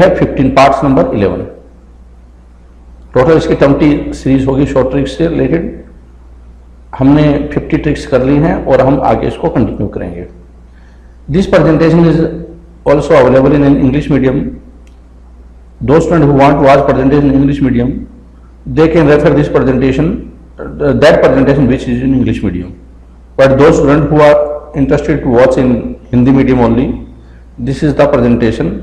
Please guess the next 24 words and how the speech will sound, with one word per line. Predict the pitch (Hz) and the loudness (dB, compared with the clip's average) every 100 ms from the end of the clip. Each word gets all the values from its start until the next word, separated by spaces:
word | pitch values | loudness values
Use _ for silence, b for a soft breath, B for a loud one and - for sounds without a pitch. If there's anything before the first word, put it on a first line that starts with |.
| - | -10
which | 113 127 | -6 -4
they | 123 | -2
can | 143 131 | -2 -2
look | - 101 | -4 -8
for। | - - - - - - - - - - - - - - - - - - - - - - - - - - - - - - - - - - - - - - - - - - - - - - - - - - - - | -10 -14 -20 -20 -20 -20 -20 -20 -20 -20 -20 -20 -20 -20 -20 -20 -20 -20 -20 -20 -20 -20 -20 -20 -20 -20 -20 -20 -20 -20 -20 -20 -20 -20 -20 -20 -20 -20 -20 -20 -20 -20 -20 -20 -20 -20 -20 -20 -20 -20 -20 -4
अब | 165 190 | 0 2
देखिए | 220 247 180 175 | 2 2 2 4
area | 208 226 - 170 | 6 4 4 2
of | 156 - - - - - - | 2 -4 -10 -14 -20 -20 0
first | 202 196 | 0 2
question, | 190 - 143 175 - | 0 2 0 -2 -2
first | 156 - | -2 -2
trick | 170 151 139 | -4 -4 -6
इसमें | 117 143 | -4 -2
देखते | 123 127 135 | -2 -2 -4
हैं | 127 | 0
क्या, | 147 - | 0 0
या | 147 - - B B - - - - - | -2 -2 -10 B B -20 -20 -20 -10 -2
ट्रिक | 202 202 | -2 0
की | 196 | 0
बजाय | 151 156 185 160 | 4 4 4 4
मैं | 147 | 2
अगर | 156 | 4
अप्रोच | 156 - 160 | 2 2 2